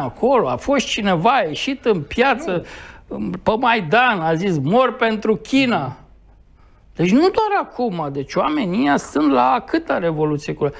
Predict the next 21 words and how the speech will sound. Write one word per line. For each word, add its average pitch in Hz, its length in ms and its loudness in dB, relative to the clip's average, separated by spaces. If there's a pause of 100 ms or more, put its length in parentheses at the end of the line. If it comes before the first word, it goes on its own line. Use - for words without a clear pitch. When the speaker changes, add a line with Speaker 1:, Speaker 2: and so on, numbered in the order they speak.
(220)
Speaker 1:
ai - 180 -2
două 208 260 2
mii 208 140 -4
patru, 202 320 0
Revoluția 196 320 0
Speaker 2:
Revoluția 170 340 0
Speaker 1:
Portocalie, 214 360 2
Speaker 2:
Portocalie, 143 340 0 (160)
da. 180 140 4
Speaker 1:
ai, 208 340 0
uh, 196 640 2
totuși, 196 680 -2
uh, 190 180 2
Maidanul 185 640 2
acum. 165 340 0
Speaker 2:
Mhm. 139 120 -6 (260)
Speaker 1:
Deci, - 380 -10
Speaker 2:
Euromaidan. 147 420 0
Speaker 1:
uh, 135 300 -2 (140)
acolo 233 520 2
s-a 220 520 0